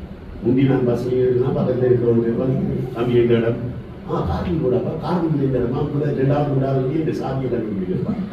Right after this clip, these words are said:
அப்ப அந்த அளவுக்கு நீங்கள் இதெல்லாம் கேட்டு கொழும்புல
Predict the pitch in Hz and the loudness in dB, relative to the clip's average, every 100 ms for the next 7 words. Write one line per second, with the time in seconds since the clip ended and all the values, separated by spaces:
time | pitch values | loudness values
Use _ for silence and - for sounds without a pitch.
0 | 294 - - 175 - - - - - - | -4 -2 -2 0 0 0 -4 -10 -8 -6
1 | - - 185 190 185 196 226 226 247 262 | -4 0 2 2 2 0 0 0 -2 -2
2 | 233 147 180 185 233 - 156 151 143 143 | -4 6 8 8 6 0 -2 -2 -2 -2
3 | - - - - - - - - - 143 | -2 -2 -2 -4 -4 -8 -10 -10 -6 2
4 | 170 226 226 233 | 4 4 2 0